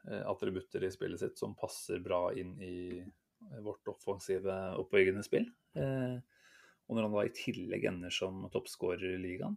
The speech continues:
eh, tretten goller på tjueto starter, så er jo ikke det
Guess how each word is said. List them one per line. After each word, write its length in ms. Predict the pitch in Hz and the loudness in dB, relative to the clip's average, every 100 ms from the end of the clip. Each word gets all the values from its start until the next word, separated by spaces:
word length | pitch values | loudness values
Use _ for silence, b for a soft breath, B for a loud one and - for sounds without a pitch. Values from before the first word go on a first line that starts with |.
| - | -4
eh, 160 | - 139 | -6 -6
tretten 400 | 131 139 - 113 | -4 -8 -8 0
goller 380 | 107 95 98 123 - | 2 4 2 -2 -2
på 80 | 107 101 101 110 110 | 0 0 -2 -4 -8
tjueto 460 | - 113 - 101 98 | -6 -8 -4 -4 -4
starter, 540 | - - - - 202 - - | -2 -4 -4 -4 -4 -6 -8
så 140 | - | -4
er 160 | 101 90 | -4 -4
jo 60 | 95 | -6
ikke 160 | - | -4
det 140 | 147 | -2